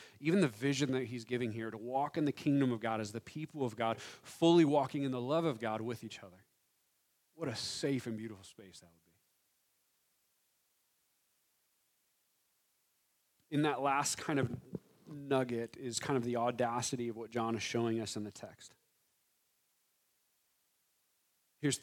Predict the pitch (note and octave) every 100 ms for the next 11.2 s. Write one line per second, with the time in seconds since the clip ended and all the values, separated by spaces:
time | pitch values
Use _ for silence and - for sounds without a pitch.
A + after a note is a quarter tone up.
0 | - - D#3+ B2+ A#2+ A#2+ G#2 B2 A#2 A2+
1 | A2 G#2 G#2 G2+ G#2+ A#2 - _ _ _
2 | _ _ _ _ _ _ _ _ _ _
3 | C#3 F3+ G3+ - G3 F#3+ E3 C3 D3 C#3
4 | C3+ - - F3 D3 B2 A2 B2+ B2+ A#2+
5 | B2 A2+ - C#3 D#3+ - A2 F2+ B2 -
6 | - - _ _ _ _ - - C#3 E3
7 | - C3 A2+ G#2 A#2 C#3 F#2+ G#2 C3+ _
8 | _ _ _ _ _ - C#3 D3+ C3+ E3
9 | F3 D#3 - D#3 C#3 C3 C#3+ D3 C3 C#3
10 | D3+ B2+ A#2+ A#2 B2 B2+ B2+ A#2+ B2+ C3
11 | B2 C3